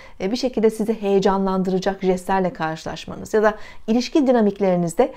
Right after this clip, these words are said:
heyecanlar olması mümkün görünüyor, e, hafta genelinde. Ve bu hafta yirmi sekizinden itibaren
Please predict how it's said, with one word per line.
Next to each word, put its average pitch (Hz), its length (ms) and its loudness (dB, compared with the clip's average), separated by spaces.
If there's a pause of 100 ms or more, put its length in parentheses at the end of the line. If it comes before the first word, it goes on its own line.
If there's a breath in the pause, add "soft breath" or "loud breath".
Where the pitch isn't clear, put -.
(160 loud breath)
heyecanlar 226 760 2
olması 180 480 0 (280 loud breath)
mümkün 226 440 4
görünüyor, 202 500 6 (280 loud breath)
e, - 40 -2
hafta 202 480 2
genelinde. 185 600 4 (440 loud breath)
Ve 269 180 8
bu 339 160 4
hafta 330 260 0
yirmi 285 260 6
sekizinden 302 540 0
itibaren 214 680 2